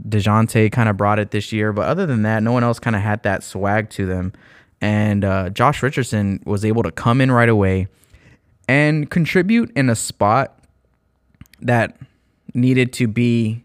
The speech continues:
fixed. And we're talking about Derek White, which, who, which we're gonna talk about l-, in a little while. But Derek White wasn't hitting shots. We needed somebody in the two spot to hit shots. We inserted Devin Vassell. Devin Vassell was able to give us scoring in the starting unit, but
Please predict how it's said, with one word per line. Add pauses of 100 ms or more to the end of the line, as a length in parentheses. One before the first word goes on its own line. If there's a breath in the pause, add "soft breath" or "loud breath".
(140)
fixed. (460 soft breath)
And
we're
talking
about
Derek
White, (160)
which,
who,
which
we're
gonna
talk
about
l-,
in
a
little
while. (400 loud breath)
But
Derek
White
wasn't
hitting
shots.
We
needed
somebody
in
the
two
spot
to
hit
shots.
We
inserted
Devin
Vassell.
Devin
Vassell
was
able
to
give
us
scoring
in
the
starting
unit, (380 loud breath)
but